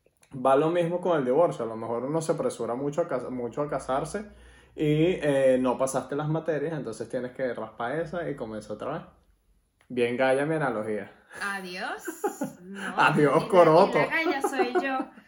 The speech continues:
Speaker 2: Adiós, coroto. El raspado de la universidad, yo no sabía esa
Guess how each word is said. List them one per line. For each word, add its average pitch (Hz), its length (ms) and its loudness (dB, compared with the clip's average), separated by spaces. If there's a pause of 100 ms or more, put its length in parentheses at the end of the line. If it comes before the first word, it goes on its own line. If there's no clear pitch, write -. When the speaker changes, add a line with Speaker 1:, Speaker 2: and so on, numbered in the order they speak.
(360)
Speaker 2:
Adiós, 254 500 -2 (180)
coroto. 302 920 -6 (1080)
El 285 280 -4
raspado 277 560 0
de 415 100 -4
la 349 140 -2
universidad, 285 960 0
yo 285 180 -4
no 254 120 -6
sabía 370 360 -4
esa 427 160 -8